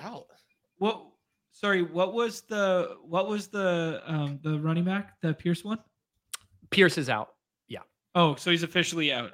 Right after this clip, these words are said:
Speaker 2: Okay.
Speaker 3: Yeah.
Speaker 1: There, I think there, didn't their coach say that, uh, Noah Brown isn't gonna play?
Speaker 3: I'm just reading tech, uh, Field Yates' report. If you wanna be Smirch, Field Yates reporting, Nez,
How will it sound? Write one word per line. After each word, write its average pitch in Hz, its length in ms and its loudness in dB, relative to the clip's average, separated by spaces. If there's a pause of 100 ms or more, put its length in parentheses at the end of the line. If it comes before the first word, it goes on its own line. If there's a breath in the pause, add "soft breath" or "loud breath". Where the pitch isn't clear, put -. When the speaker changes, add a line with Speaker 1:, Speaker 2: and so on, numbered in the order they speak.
Speaker 2:
Okay. 143 120 -8
Speaker 3:
Yeah. 123 200 6 (380)
Speaker 1:
There, 196 240 -2
I 185 60 0
think 294 180 -6
there, 262 120 -2
didn't 175 280 -8
their 254 120 -2
coach 208 320 -4
say 214 160 -2
that, 208 320 -6
uh, 180 180 0
Noah 185 240 0
Brown 190 440 -2
isn't 175 180 -6
gonna 180 120 -4
play? 202 280 -2 (960)
Speaker 3:
I'm 160 160 0
just 180 180 0 (140)
reading 147 440 2
tech, 143 300 2
uh, 127 280 4 (100)
Field 139 200 -2
Yates' 131 280 -2
report. 123 320 0
If 113 80 -6
you 131 100 -2
wanna 143 200 0
be 135 140 -4
Smirch, - 640 -6 (380)
Field 139 200 0
Yates 127 280 -2
reporting, 123 460 -2
Nez, 117 460 -6